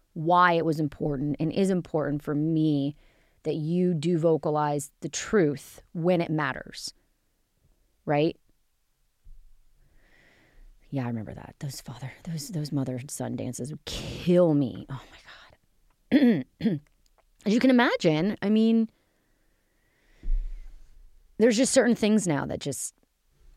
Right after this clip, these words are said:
not okay. You're just, wow. Like, I can't even go to, like, James's, my s-, nephew's games.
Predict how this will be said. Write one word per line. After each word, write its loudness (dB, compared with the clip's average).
not -2
okay. -4
You're -8
just, -12
wow. -6
Like, -6
I -2
can't 0
even 2
go 2
to, 0
like, -8
James's, -6
my -4
s-, -10
nephew's -6
games. -4